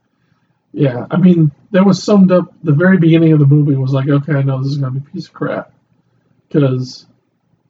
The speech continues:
spoiler here, if you haven't seen it, you know,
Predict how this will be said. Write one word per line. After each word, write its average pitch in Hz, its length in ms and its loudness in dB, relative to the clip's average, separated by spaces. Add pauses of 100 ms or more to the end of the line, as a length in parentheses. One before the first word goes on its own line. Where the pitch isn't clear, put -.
(340)
spoiler 160 640 2
here, 143 240 4
if 143 100 -2
you 135 100 -2
haven't 143 280 0
seen 131 300 -4
it, 131 120 -8
you 139 60 -2
know, 127 300 -8